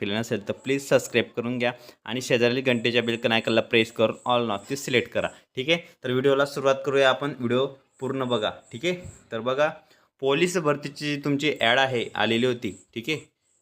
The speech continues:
तर त्याची मुदत पंधरा एप्रिलपर्यंत होती, तर ती आता वाढवण्यात यावी अशी उमेदवारांची मागणी होत आहे. बघा, अर्ज करण्यासाठी एसबीसी प्रवर्गातील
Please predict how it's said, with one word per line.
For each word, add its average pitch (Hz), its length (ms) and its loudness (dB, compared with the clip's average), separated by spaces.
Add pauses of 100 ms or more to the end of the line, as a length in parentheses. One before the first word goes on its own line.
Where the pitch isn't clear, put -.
(100)
तर 135 340 4
त्याची 139 320 -2 (400)
मुदत 123 280 -2 (160)
पंधरा 139 480 0
एप्रिलपर्यंत 120 580 2
होती, 127 260 2
तर 135 40 4
ती 131 160 2
आता 127 280 4 (300)
वाढवण्यात 123 480 4
यावी 127 200 4
अशी 123 240 2
उमेदवारांची 120 540 -2
मागणी 117 340 0
होत 123 140 -4
आहे. 120 240 -4 (140)
बघा, 120 260 2 (480)
अर्ज 135 260 2
करण्यासाठी 143 720 4 (180)
एसबीसी 139 520 2
प्रवर्गातील 135 800 6